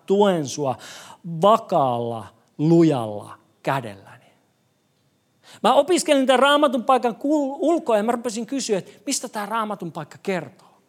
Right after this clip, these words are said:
Se kertoo siitä, että kaikkivaltias Jumala on mun elämässä näköjään.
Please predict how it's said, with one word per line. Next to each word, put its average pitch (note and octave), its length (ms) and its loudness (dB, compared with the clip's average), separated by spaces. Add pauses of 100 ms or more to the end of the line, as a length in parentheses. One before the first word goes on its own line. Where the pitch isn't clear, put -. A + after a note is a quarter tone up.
(280)
Se - 140 -8
kertoo A3+ 520 -2
siitä, E3 380 -8
että - 140 -20 (280)
kaikkivaltias C#3+ 600 -14
Jumala E3 340 -6
on B2 60 -4
mun C#3 180 -4
elämässä C3+ 480 -10
näköjään. A2+ 500 -16